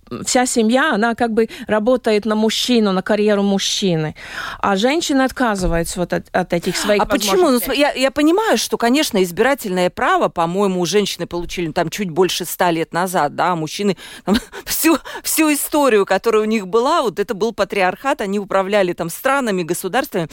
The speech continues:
Speaker 2: Женщины получили избирательное право чуть более ста лет назад. Мы, если мы говорим про Европу, да, щас кажется что-то, ну,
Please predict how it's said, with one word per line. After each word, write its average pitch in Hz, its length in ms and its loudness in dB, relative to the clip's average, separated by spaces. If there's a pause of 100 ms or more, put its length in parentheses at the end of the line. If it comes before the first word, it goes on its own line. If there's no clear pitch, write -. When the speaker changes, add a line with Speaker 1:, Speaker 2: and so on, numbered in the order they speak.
(280)
Speaker 2:
Женщины 202 460 0
получили 180 400 -2
избирательное 160 500 -2
право 240 340 -4
чуть - 280 -4
более 202 380 0
ста - 200 -2
лет 165 200 -4
назад. 147 260 -4
Мы, 170 140 -2
если 170 200 -2
мы 160 100 0
говорим 160 340 0
про - 140 -2
Европу, 147 420 -2
да, 180 160 2 (220)
щас - 260 2
кажется 208 340 -2
что-то, - 360 -2
ну, 180 220 0